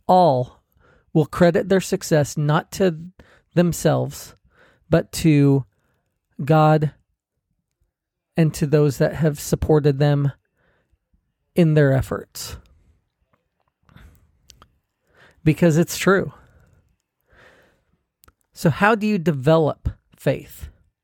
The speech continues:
How do you grow your faith? Several different ways. You can attend church. Attending church helps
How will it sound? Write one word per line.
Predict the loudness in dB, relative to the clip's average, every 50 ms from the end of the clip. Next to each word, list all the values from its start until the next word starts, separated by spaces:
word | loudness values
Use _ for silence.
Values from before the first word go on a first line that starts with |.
| _ _ _ _ -20 _ _ _
How | 0 0 2
do | 2 0
you | -2 -4 -4
grow | -6 -6 -4 -2 2 2 4 4 4 4 4 4 2 0 -2 -4 -6 _ _ _ _ _ _ _ _ _
your | -2 0 0 0 0
faith? | -2 -4 -2 -2 -2 -2 -4 -10 -16 -20 -20 -20 -20 _ _ _ _ _ _ _ _ _ _ _ _ _ _ _ _ _ _ _ _ _ _ _ _ _ _ _ _ _ _ _ _ _ _ _ _ _ _ _ _ _ _ _ _ _ _ _ _ _ _ _ _ _ _ _ _ _ _ _ _ _ _ _ _ _ _ _ _ _ _ _ -14
Several | -8 -2 0 0 2 2 0
different | 0 0 0 -2 -2 -2 0
ways. | 2 2 2 0 0 -2
You | -4 -4
can | -2 0 0 0 0 0 -2
attend | -4 -2 -2 -2 -2 -2 -2
church. | -2 -2 -2 -2 -4 -10 _ -16 -14 -14 -14 -16 -18 -20 _ _ _ _ _ _ _ _ _ _ _ _ _ -2
Attending | 0 0 0 2 2 2 2 2 2 0 0
church | 0 0 0 2 2 0 0 -4 -8 -10 -10 -12 _ _ _ _ _ _
helps | -4 0 2 2 2 0 -4 -12 -14 -12 -14 -14 -16